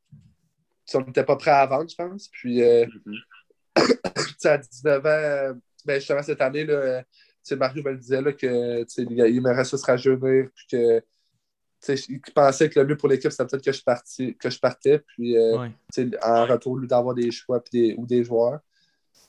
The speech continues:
Speaker 1: Puis, euh, tu sais, durant la période des transactions, il y a, tu sais, il y a eu beaucoup de rumeurs, là, tu sais, euh, tu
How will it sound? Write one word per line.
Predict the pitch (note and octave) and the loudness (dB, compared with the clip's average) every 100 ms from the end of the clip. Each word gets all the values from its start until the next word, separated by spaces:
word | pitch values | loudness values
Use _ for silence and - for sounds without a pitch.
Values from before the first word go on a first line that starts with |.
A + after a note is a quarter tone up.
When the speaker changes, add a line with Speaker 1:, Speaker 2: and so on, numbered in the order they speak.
| - | -20
Speaker 1:
Puis, | - A#2 A#2+ | -10 0 6
euh, | A#2 | 6
tu | A2+ | 6
sais, | C3+ | 2
durant | C3+ | 4
la | C#3 | 4
période | D3+ D3+ | 4 0
des | D3 | 0
transactions, | D3 C3+ C3+ C3+ E3 E3+ | -2 -2 -2 -4 -6 -4
il | |
y | C#3 | -4
a, | B2+ | -2
tu | C3 | -4
sais, | C3+ | -4
il | |
y | C3 | -6
a | |
eu | |
beaucoup | C3 B2 - | -6 -10 -8
de | |
rumeurs, | D3 C#3 C3+ | -4 2 2
là, | C#3+ | 2
tu | D3 | -2
sais, | D3+ C#3+ | -2 0
euh, | C3+ | 0
tu | C3 | -2